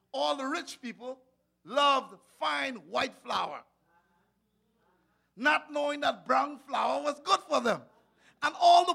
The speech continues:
poor people wanted to eat white flour <laughs> because,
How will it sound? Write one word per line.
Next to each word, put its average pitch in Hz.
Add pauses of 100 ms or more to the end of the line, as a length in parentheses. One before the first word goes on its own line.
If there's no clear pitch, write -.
(120)
poor 370
people 302
wanted 294
to 320
eat 320 (100)
white 381
flour - (800)
<laughs> -
because, 320